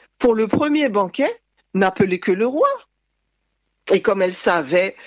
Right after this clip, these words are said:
que le deuxième, elle allait parler d'Aman, inviter Aman que pour le deuxième.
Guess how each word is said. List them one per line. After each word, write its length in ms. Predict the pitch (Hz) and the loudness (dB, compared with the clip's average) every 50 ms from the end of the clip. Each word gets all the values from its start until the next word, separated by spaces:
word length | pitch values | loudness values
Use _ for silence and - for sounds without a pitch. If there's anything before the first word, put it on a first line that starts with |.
| - - _ - | -20 -20 _ 0
que 100 | - 185 | 0 2
le 180 | 175 170 175 | 4 2 2
deuxième, 640 | 165 175 175 175 151 147 175 185 180 180 175 151 147 _ - _ - | 2 2 0 0 0 0 0 2 2 2 0 -2 -4 _ -12 _ -2
elle 140 | 165 156 156 | 0 0 2
allait 180 | 147 143 147 | 2 0 0
parler 400 | 143 - 165 147 147 151 160 160 | 0 0 -2 -2 0 0 0 0
d'Aman, 320 | 139 165 143 135 139 165 - 392 453 466 427 302 160 _ _ _ _ _ _ _ _ _ _ _ _ _ - | 0 -2 -2 0 0 -2 0 2 2 2 2 0 -4 _ _ _ _ _ _ _ _ _ _ _ _ _ -2
inviter 420 | - 175 156 151 160 151 - 180 160 | 0 0 0 0 -2 0 2 2 2
Aman 340 | 156 151 156 156 160 165 | 2 2 2 2 2 2
que 120 | 160 - 175 | 2 0 -2
pour 200 | 165 - 175 170 | 0 0 0 2
le 140 | 175 185 196 | 2 2 2
deuxième. 600 | 190 269 277 247 277 320 370 349 320 285 208 | 2 0 0 2 0 2 2 2 2 0 -2